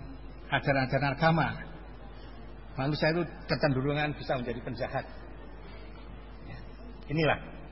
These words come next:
jadi umat Islam yang harus berpegang pada hal yang dua yang pokok itu adalah sangat penting sekali.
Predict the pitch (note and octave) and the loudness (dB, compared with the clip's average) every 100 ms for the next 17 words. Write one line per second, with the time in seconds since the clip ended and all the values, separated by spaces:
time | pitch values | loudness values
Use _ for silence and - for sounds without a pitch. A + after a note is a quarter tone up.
0 | - - - - - - - - A2 A#2 | -12 -12 -14 -14 -14 -14 -14 -6 -4 0
1 | A2+ A#2+ A#2+ C3 B2+ A#2 A2+ G#2+ A2+ A2+ | 0 0 -2 0 2 2 0 -2 -4 -8
2 | - - - - - - - G#2+ - A2 | -12 -12 -14 -12 -12 -8 -6 -6 -4 -4
3 | A2 A#2+ A#2 A2+ A#2 A2 G#2 G#2+ A#2 A2+ | 0 0 0 -2 -2 -2 0 2 2 2
4 | A2+ A2+ A2 B2 A2+ G#2+ A2 A2 B2 - | -2 -4 -4 -2 -2 -2 -4 -2 -4 0
5 | A2+ B2 D3+ A#2+ A2+ G#2 - G#2+ - A2 | -2 -2 -4 -4 -6 -6 -6 -6 -6 -8
6 | G2 G2 G2 - G2+ | -8 -8 -10 -10 -10